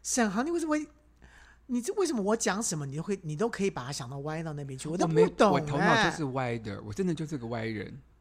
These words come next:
Speaker 2: 我真的，我没办法。
Speaker 1: 你跟别人也是这样子吗？
Speaker 2: 我是，
Speaker 1: 还是
Speaker 2: 而且讲英文我都会笑，就是任何这种我都会想歪。
Speaker 1: 我，我不太，我不太知道，就是我，我是一个，我也不晓得，就是我本来想好好讲，可是每次都变成，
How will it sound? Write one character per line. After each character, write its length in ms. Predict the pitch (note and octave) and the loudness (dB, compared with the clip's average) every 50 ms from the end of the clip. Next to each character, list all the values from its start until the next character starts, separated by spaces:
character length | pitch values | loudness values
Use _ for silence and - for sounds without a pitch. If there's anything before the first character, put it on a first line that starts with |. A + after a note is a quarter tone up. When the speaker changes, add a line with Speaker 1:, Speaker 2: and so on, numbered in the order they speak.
| _ _ | _ _
Speaker 2:
我 120 | - A2 | -12 -10
真 180 | G#2+ - F3+ F3 | -6 -4 -4 -2
的， 80 | C#3 A#2+ | 0 0
我 60 | A#2+ | 0
没 160 | A#2+ A#2 A#2 | 0 0 2
办 100 | A2 - | 2 2
法。 0 | |
Speaker 1:
你 80 | - F#4+ | 2 2
跟 80 | G#4+ | 2
别 160 | F#4+ D#4 C4+ | 4 4 4
人 80 | C4+ D4+ | 4 2
也 120 | C#4+ G3+ | 0 0
是 100 | E3+ G#3+ | -2 -2
这 120 | A3+ G#3+ B3 | -2 -2 -2
样 120 | A#3 G#3+ | 0 0
子 80 | F3 F3 | -2 -4
吗？ 240 | E3+ E3+ E3+ E3+ F3 | -4 -6 -6 -8 -10
Speaker 2:
我 80 | G#2 F#2 | -12 -10
是， 280 | - - - C3 A#2 | -10 -10 -10 -6 0
Speaker 1:
还 100 | A#2+ - | 0 2
是 80 | F3+ G3 | 4 2
Speaker 2:
而 40 | D#3 | 2
且 60 | C#3 - - - | 0 -4 -14 -6
讲 160 | - C#3 C#3 E3+ | -2 -2 -2 0
英 160 | F3+ F#3 F#3 | 0 0 2
文 160 | D#3+ B2+ A#2 | 2 0 0
我 100 | A2 A2 | -2 -4
都 80 | G#2+ B2+ | -4 -4
会 140 | B2+ C3+ A2+ | -4 -4 -6
笑， 260 | - - A#2 G#2 - | -6 -8 -8 -8 -6
就 100 | C#3 F#3 | -6 -4
是 160 | G3 A#3 A#3 - - - - - | -4 -4 -6 -6 -10 -20 -18 -6
任 200 | - G#3+ G#3+ F3+ | -4 -2 0 2
何 100 | D3 C3+ | 2 2
这 60 | C3+ C#3+ | 2 2
种 160 | D#3 C#3 A2+ | 0 0 0
我 80 | A2 | 0
都 60 | C3 D3 | 0 0
会 100 | C#3+ B2+ | 0 0
想 180 | - G#2+ F#2+ - | -2 -2 0 0
歪。 300 | F3 G2+ G2 G2 A2+ B2+ F3 | 0 0 0 -2 -6 -6 -6
Speaker 1:
我， 80 | F3 | -6
我 20 | F3 | -6
不 140 | D3+ - F#3 | -6 -6 -6
太， 260 | - A#3 B3 A#3 A#3 - | -4 -2 -2 -2 -4 -6
我 100 | - E3+ | -8 -8
不 160 | D3+ D3+ F#3 | -6 -6 -6
太 160 | F#3 A#3 A#3+ | -4 -2 -2
知 200 | G#3 E3 - F#3+ | -2 -4 -8 -8
道， 120 | F3 G3 F3+ | -6 -6 -6
就 140 | E3+ A3+ A3+ | -6 -8 -8
是 100 | B3+ G#3 - - - - _ | -10 -10 -10 -14 -20 -20 _
我， 180 | - E3+ E3 E3 - | -8 -8 -8 -6 -4
我 120 | E3+ E3+ | -4 -2
是 220 | D#3+ - - C4+ C4+ | -2 -2 -4 -4 -2
一 140 | B3 A#3 G3 | -4 -4 -4
个， 280 | - F#3+ E3 D#3+ D3+ - - - | -4 -6 -6 -6 -6 -10 -16 -10
我 100 | E3+ F3 | -4 -4
也 120 | G#3 A3+ | -4 -4
不 100 | F3 D3+ | -4 -6
晓 160 | D3+ - C#3+ B2 | -8 -8 -8 -10
得， 100 | B2+ C3 | -10 -10
就 140 | C#3+ B3 | -10 -8
是 100 | B3+ C4+ - - - - - | -6 -8 -8 -10 -12 -14 -4
我 100 | - A3 | -4 -2
本 140 | G#3+ A3 F#3 | 0 0 0
来 100 | F3 F#3 | 0 -2
想 160 | - E3+ C3 | -4 -6 -8
好 140 | - - B2+ | -10 -12 -12
好 220 | - - E3+ F3 | -10 -8 -8 -6
讲， 200 | E3 E3+ A2 - - - - - | -6 -8 -10 -10 -14 -20 -18 -8
可 100 | - A3+ | -8 -4
是 100 | B3+ E4+ | -4 -4
每 200 | D4 A#3 D3 C#3 | -4 -4 -8 -6
次 120 | - - - | -6 -6 -2
都 100 | A#3 A3+ | -2 -2
变 180 | G#3 A#3+ G3+ E3+ | -2 -2 -4 -4
成， 140 | D#3+ D#3 | -6 -8